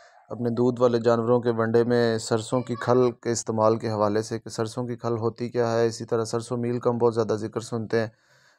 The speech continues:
तो सरसों की खल और सरसों मील के अंदर फ़र्क क्या है, उसके बाद सरसों खल की जो न्यूट्रिशन है, जो इसकी ग़िज़ाइयत है, उसके ऊपर बात करेंगे।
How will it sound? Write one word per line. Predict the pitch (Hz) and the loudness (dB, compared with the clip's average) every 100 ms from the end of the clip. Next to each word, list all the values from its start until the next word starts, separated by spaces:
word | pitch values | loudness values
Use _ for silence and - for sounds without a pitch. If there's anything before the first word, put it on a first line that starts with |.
| _ - | _ -8
तो | 107 107 104 | -2 -2 0
सरसों | 120 113 127 | -2 -2 -2
की | 123 120 | -4 -2
खल | 120 123 | 0 0
और | 117 | 0
सरसों | 123 113 123 | -2 -2 -2
मील | 117 120 120 | -2 -2 -2
के | 120 | -2
अंदर | 113 113 | -2 -2
फ़र्क | 117 120 120 | 0 0 0
क्या | - 120 117 | 0 0 0
है, | 117 120 117 117 | 0 2 2 0
उसके | 113 - 117 | -4 -8 -4
बाद | 110 113 113 117 | 2 4 4 2
सरसों | 117 113 110 117 113 123 | 0 0 0 -2 -2 -2
खल | 120 117 | 0 -2
की | 120 | -4
जो | 107 113 | -2 -2
न्यूट्रिशन | 110 107 117 110 131 127 | -2 -2 -2 0 2 6
है, | 123 120 | 6 6
जो | 117 | 4
इसकी | 110 123 | 0 -2
ग़िज़ाइयत | 110 104 107 120 120 | -2 2 2 2 2
है, | 120 | 2
उसके | 117 - | 2 -2
ऊपर | 127 120 | -2 2
बात | 110 113 - | 4 4 4
करेंगे। | 120 117 117 | 0 0 0